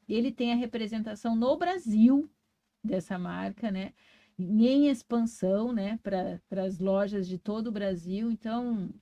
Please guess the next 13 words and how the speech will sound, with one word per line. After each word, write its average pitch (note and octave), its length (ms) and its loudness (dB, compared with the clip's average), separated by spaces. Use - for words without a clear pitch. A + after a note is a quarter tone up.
isso G3+ 220 -4
é C4 40 -4
um C#4 80 -2
orgulho C#4+ 580 4
pra G#3 220 -2
Foz. F#3 640 -4
A G3+ 80 0
gente G#3+ 260 -2
acompanhou A3+ 480 -2
a A#3+ 60 4
luta C4+ 720 8
do A#3 160 0
Júnior G#3+ 520 2